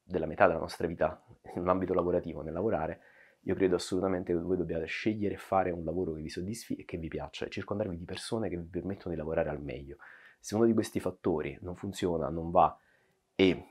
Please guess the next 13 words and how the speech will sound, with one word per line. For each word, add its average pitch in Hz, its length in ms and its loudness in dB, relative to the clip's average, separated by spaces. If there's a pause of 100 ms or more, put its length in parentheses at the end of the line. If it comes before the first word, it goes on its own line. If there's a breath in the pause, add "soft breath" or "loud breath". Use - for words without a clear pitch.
(120)
crea 92 200 4
problemi, 95 640 4
bisogna 92 640 0
prendere 87 300 0
dei 85 100 0
provvedimenti, 78 760 -6 (280 soft breath)
perché - 200 -4
altrimenti 104 320 0
si 92 100 -6
vivrà 85 240 0
una 82 140 0
vita 82 160 -4
infelice. 76 580 -8